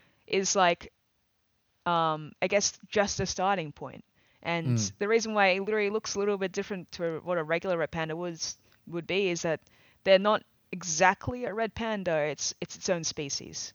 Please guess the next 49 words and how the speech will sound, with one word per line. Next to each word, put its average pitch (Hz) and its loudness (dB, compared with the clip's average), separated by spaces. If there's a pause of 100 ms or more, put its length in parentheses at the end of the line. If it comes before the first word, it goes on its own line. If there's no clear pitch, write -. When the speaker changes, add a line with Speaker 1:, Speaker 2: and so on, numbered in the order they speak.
(140)
Speaker 2:
Yeah. 107 -2 (260)
Speaker 1:
Um, 147 -8 (240)
and 160 2
I 185 2
kinda 190 2
wanted 175 0
that 160 4
with, 165 -4 (340)
eh, - 2
all 180 0
the 185 -4
character 143 0
designs, 131 -8
'cause 151 -6
I 175 0
wanted 185 -2
to 175 -2
treat 196 -4
them 175 -2 (480)
like 175 4
I 185 4
would 180 -2
if - -6
I 170 4
were 165 -2
to 165 2
design 160 -2
a 117 -2
cat - -4
character 147 -4 (160)
or 151 -4
a 147 -4 (260)
crocodile 156 0
or 135 -4
something 156 -10
like 139 -8
that, 131 0
something 165 -4
a 156 -8
bit 156 0
more 156 -8
well 143 -4
known. 139 -10 (320)
Speaker 2:
Yeah, 151 -2
Speaker 1:
So 147 2
I 151 2
Speaker 2:
right. 156 -4
Speaker 1:
wanted 170 -4
to 156 -2